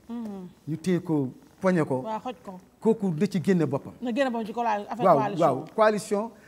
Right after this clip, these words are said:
Speaker 2: Mu defaraat partem.
Speaker 1: Mhm.
Speaker 2: Comprends, il y a cinq ans maintenant, li mu
Speaker 1: Mhm.
Speaker 2: bëggoon am na ko, am na deuxième mandat. Donc ay coalition war ñu ko tenir.
Speaker 1: Mhm. En
Speaker 2: Hein?
Speaker 1: otage.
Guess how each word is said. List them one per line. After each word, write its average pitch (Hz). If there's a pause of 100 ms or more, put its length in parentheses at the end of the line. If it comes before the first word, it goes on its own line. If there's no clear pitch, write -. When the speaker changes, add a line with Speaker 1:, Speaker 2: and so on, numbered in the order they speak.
(200)
Speaker 2:
Mu 175
defaraat 226 (100)
partem. 220 (180)
Speaker 1:
Mhm. 196 (720)
Speaker 2:
Comprends, 294
il 220
y -
a 311
cinq 320
ans 311
maintenant, 226
li 185
mu 277
Speaker 1:
Mhm. 302
Speaker 2:
bëggoon 277
am 247
na 233
ko, 233
am 220
na 220
deuxième 185
mandat. 135 (460)
Donc 262
ay 240
coalition 226
war 208
ñu 208
ko 214
tenir. 185 (240)
Speaker 1:
Mhm. 220 (460)
En 147
Speaker 2:
Hein? 214
Speaker 1:
otage. 185